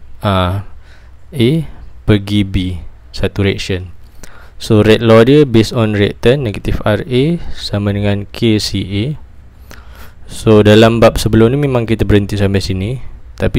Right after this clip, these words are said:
sebenarnya kita boleh elaborate lagi. C A ni concentration of A. So, bila kita ganti dengan term ni, dia akan jadi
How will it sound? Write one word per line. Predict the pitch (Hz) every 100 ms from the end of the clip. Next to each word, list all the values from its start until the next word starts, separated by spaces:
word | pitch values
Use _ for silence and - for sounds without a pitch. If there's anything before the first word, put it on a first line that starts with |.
| 120
sebenarnya | 120 120 135 131
kita | 117 -
boleh | 110 110 107 107 104 - - - - -
elaborate | 107 104 101 113 113
lagi. | 101 92 92 - - - - - - -
C | - 107
A | 113 117 117
ni | 139
concentration | 123 110 107 107 104 104
of | 101 104
A. | 110 123 143 - - - - - - - - -
So, | 110 101
bila | 107 107
kita | 104 - 104
ganti | 104 110 - 120 110
dengan | 107 104 -
term | 110 104
ni, | 123 160 - - - - - - - - 101
dia | 101
akan | - 101
jadi | 98 95 123